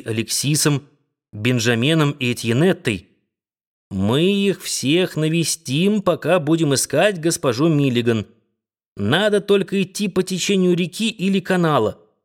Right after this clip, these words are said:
Посмотри по карте, какая река к нам всего ближе». Мы разложили карту на траве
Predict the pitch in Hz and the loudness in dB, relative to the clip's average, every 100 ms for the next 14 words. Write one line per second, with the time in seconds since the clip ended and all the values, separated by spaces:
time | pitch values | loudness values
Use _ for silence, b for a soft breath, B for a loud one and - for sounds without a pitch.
0 | _ _ _ _ _ 113 - 175 214 233 | _ _ _ _ _ -4 0 0 0 0
1 | - 165 190 123 117 131 - 165 151 147 | 0 0 0 0 -2 -2 2 2 2 2
2 | 214 208 151 175 - 165 160 151 143 110 | 0 0 0 0 -2 0 0 0 0 0
3 | 98 - _ _ _ _ _ _ _ _ | -2 -6 _ _ _ _ _ _ _ _
4 | _ _ _ _ 98 101 156 202 170 156 | _ _ _ _ -2 2 2 2 2 0
5 | 151 151 131 - 151 143 123 117 110 107 | -2 -2 -2 0 0 0 -4 -2 -2 0
6 | 160 208 - | 0 0 -2